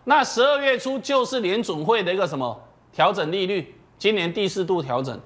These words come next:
美国股市目前重挫，道琼在上礼拜五又几乎啦，有效 K 线已经破底了，所以之前的虚价一定会跌破。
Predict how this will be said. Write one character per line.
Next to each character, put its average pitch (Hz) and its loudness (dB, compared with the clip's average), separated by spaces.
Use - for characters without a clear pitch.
美 233 6
国 277 6
股 240 0
市 302 -2
目 311 2
前 233 2
重 262 2
挫， 269 2
道 277 2
琼 196 -2
在 262 2
上 254 0
礼 175 -2
拜 208 2
五 160 -6
又 226 0
几 247 -4
乎 240 -2
啦， 185 2
有 151 -2
效 233 0
K 220 -2
线 226 -4
已 156 -4
经 196 -2
破 202 2
底 123 -4
了， - -10
所 277 2
以 247 2
之 285 -2
前 202 0
的 202 0
虚 240 0
价 220 4
一 180 -6
定 214 0
会 214 2
跌 143 0
破。 160 0